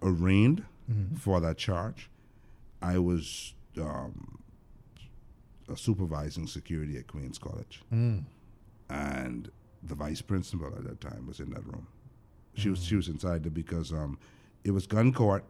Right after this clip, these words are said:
Speaker 1: 'cause it's no longer, um, open. I can't remember what they put there now, but it was court number six,
Speaker 2: Mm-hmm.
Speaker 1: right? Parliament Street.
Speaker 2: Mm.
Speaker 1: And, um, the,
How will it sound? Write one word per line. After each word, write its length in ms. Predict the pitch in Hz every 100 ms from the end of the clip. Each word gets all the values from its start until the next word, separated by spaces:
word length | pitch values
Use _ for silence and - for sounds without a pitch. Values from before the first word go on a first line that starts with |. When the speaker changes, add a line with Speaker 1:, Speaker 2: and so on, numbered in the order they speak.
| - -
Speaker 1:
'cause 140 | 104
it's 120 | 101
no 120 | 127
longer, 360 | 147 131 123 117 - -
um, 260 | 87 76 76
open. 240 | 82 82
I 100 | 76
can't 180 | - 107
remember 240 | 90 82
what 160 | 80 85
they 80 | 90
put 200 | - 78
there 100 | 76
now, 180 | 65 67
but 80 | 71
it 20 |
was 100 | 69
court 220 | - 95
number 160 | 82 71
six, 300 | - - - -
Speaker 2:
Mm-hmm. 340 | 104 92 80 73
Speaker 1:
right? 120 | 82
Parliament 360 | 104 101 85 76
Street. 240 | - - - - -
Speaker 2:
Mm. 140 | 98 67
Speaker 1:
And, 500 | 90 87 82 78 78 - _ _ -
um, 640 | 82 76 71 69 - - - - _ -
the, 760 | 92 90 92 101 98 95 92